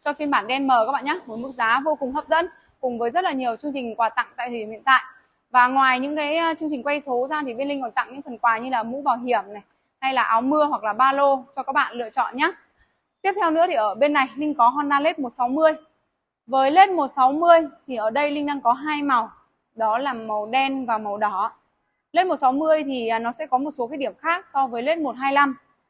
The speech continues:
Đó là đầu tiên phải nói đến phân khối. led một sáu mươi chắc chắn là cái phân khối nó sẽ mạnh mẽ hơn rồi, khả năng tăng tốc sẽ tốt hơn. Nên là với những cái anh em nam giới nào, các bạn yêu thích những cái, à, à,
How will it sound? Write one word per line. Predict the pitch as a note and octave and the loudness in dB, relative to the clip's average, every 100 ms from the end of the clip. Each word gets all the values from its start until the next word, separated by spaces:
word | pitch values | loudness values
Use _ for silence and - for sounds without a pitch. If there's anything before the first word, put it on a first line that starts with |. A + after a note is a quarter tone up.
| _ _ | _ _
Đó | A3 | 0
là | A#3 C#4 B3+ A#3 A3+ | 4 4 6 4 2
đầu | A#3+ | 0
tiên | B3+ D#4 C#4+ | 0 0 -2
phải | G3+ | -6
nói | A3 | -6
đến | C#4+ | -4
phân | D4+ | -4
khối. | C#4+ C4 C4 G4 _ _ _ _ _ - | -2 2 2 2 _ _ _ _ _ -2
led | E4 | 0
một | F4 | 0
sáu | C4 A#3+ | 0 0
mươi | C4 D4+ D4 | 2 2 2
chắc | F#4+ | 0
chắn | C#4 B3+ | -2 -2
là | C#4+ | -4
cái | C4 | -6
phân | C#4+ C#4+ | -8 -4
khối | B3 | -4
nó | A#3+ | -4
sẽ | C4+ - D#4 | -10 -6 -6
mạnh | D4+ D4 B3 | -4 -6 -4
mẽ | C4 D4 | -4 -2
hơn | D#4 C#4+ | -2 4
rồi, | C4+ B3 G#3 _ _ - | 6 6 2 _ _ -8
khả | |
năng | A3+ C4 | -4 -4
tăng | C4+ C4+ C4+ | -2 -2 0
tốc | E4 E4+ | -2 -2
sẽ | - - | -14 2
tốt | F4 F4+ | 4 6
hơn. | E4 D#4+ - - _ _ | 8 8 6 -14 _ _
Nên | C#4 C#4+ | -2 2
là | C4+ A#3+ | 6 6
với | A#3+ B3+ | 6 4
những | D4+ D#4+ | 2 -2
cái | E4+ | -2
anh | D4+ C#4 C#4 | 0 0 -2
em | C#4 C#4 C#4 | -2 -4 -2
nam | C#4+ C#4+ | -2 0
giới | C4 B3+ | 2 4
nào, | E4+ C#4+ - | 4 0 -2
các | C#4 | -2
bạn | - - | -2 -2
yêu | C#4 C#4 | -6 -6
thích | D4+ D#4+ | -8 -10
những | D4 D4 | -10 -4
cái, | C4+ | -2
à, | C#4+ D4+ D4 - - - _ | 2 0 0 -8 -20 -20 _
à, | A3+ A3 G#3+ | -2 0 0